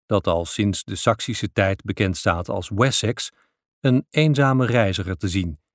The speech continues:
die zich te paard een weg zocht over de woeste heide. Mocht er een zorgelijke blik in zijn ogen liggen,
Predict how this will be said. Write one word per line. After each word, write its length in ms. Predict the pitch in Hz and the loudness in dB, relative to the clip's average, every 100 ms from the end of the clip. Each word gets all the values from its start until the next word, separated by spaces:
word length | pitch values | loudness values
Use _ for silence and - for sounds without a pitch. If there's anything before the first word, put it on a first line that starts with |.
| _ _ | _ _
die 160 | 117 | 0
zich 220 | 101 110 - | 2 0 -2
te 120 | - | -6
paard 440 | - 113 117 143 - | -2 0 0 -2 -4
een 180 | 127 | -4
weg 240 | 98 98 - | -2 -2 -2
zocht 340 | - 104 - - | 0 0 -2 -4
over 240 | 117 117 | -2 2
de 80 | 107 | 0
woeste 340 | 92 85 - | 0 -2 -2
heide. 420 | 98 98 76 76 - _ _ _ _ _ _ _ _ _ _ _ _ | -2 -2 -4 -10 -14 _ _ _ _ _ _ _ _ _ _ _ _
Mocht 260 | - 131 - | 2 2 2
er 120 | 104 | 0
een 120 | 104 | 2
zorgelijke 560 | 87 117 120 95 90 90 | 4 4 4 0 -4 -2
blik 260 | 104 113 | 2 2
in 120 | 101 90 | 0 -4
zijn 140 | 95 | -4
ogen 300 | 104 95 104 | -2 -2 0
liggen, 320 | 101 95 135 | 2 2 0